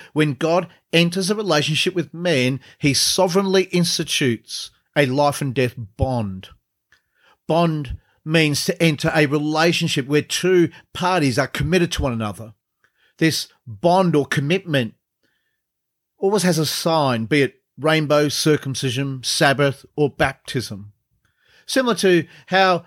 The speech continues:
the marriage bond has a sign of a marriage ring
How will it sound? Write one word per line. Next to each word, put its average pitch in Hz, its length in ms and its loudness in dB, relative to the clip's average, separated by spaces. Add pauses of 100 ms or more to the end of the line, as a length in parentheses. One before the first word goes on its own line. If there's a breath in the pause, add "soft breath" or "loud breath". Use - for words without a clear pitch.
(120 soft breath)
the 180 80 2
marriage 196 460 4
bond 147 200 0
has 131 180 0
a 139 80 -2
sign 147 460 0
of 143 240 -2
a 147 100 2
marriage 170 640 0
ring 131 560 -2